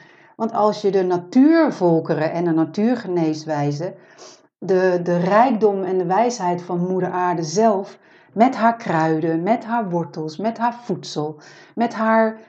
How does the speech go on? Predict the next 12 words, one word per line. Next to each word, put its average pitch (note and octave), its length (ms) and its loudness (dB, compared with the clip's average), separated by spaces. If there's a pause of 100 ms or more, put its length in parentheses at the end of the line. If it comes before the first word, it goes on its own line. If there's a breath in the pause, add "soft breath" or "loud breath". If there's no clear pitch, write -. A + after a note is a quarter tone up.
(520 loud breath)
ja, C4 140 0
met B3 180 0
de C4+ 60 0
natuurwetten, A#3 920 2
de F3+ 80 -2
vijf A3 320 2
elementen G#3 680 -2
die F#3+ 140 -2
zo B3 400 2
duidelijk B3 460 0
laten G#3 340 -6
zien A3 340 -4